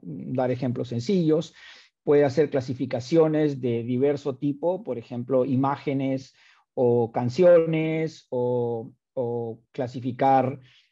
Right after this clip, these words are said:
eh, documentos, millones de millones de documentos en el Poder Judicial, por ejemplo, ¿no? Ese tipo de tareas que antes podían ser intentadas por seres humanos, hoy día las puede hacer una herramienta, este, en, en tiempos realmente, este,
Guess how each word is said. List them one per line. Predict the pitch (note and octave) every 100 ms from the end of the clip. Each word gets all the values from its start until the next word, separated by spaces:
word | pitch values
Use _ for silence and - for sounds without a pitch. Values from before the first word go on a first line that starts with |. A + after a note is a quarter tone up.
| _ _
eh, | C#3 A#2+
documentos, | C#3+ C#3 D3+ E3 D3+ E3+ E3 D#3+ -
millones | D#3 D3 C3 E3+ E3+ E3
de | D3+
millones | C3 C#3+ C#3+
de |
documentos | D3+ B2+ C#3 C#3 C3
en |
el | B2
Poder | B2 C3 C3+
Judicial, | C3+ A#2+ - E3+ D3+
por | C#3 A#2+
ejemplo, | C3 B2 C3 B2+ D#3 -
¿no? | B2 E3+
Ese | B2+ C3
tipo | C#3 C#3+
de | C3+
tareas | B2+ C#3+ C#3+ C3+
que | B2+ A#2+ A2+
antes | - C3 C3+ C#3
podían | - B2 C3 C3 B2+
ser | C#3
intentadas | C3 B2 A#2+ A2+ C3+ C3+ C3+ B2+ _ _ _ _ _ _ _ _
por | - A#2+ A#2
seres | C#3 C3+ C3
humanos, | B2+ D3 D#3+ C#3
hoy |
día | B2+ C3+
las | B2+ A#2+
puede | - B2+
hacer | B2 B2 B2
una | B2+ A#2
herramienta, | A2+ B2+ C3 B2 C3 C3 -
este, | C3 A2 - - C#3+ B2+
en, | A#2 B2
en | A#2+ A#2 A#2 -
tiempos | C#3 B2+ C3
realmente, | B2+ A#2 B2+ B2 B2 B2 B2+ -
este, | C3 A2+ _ A#2+ A2+ -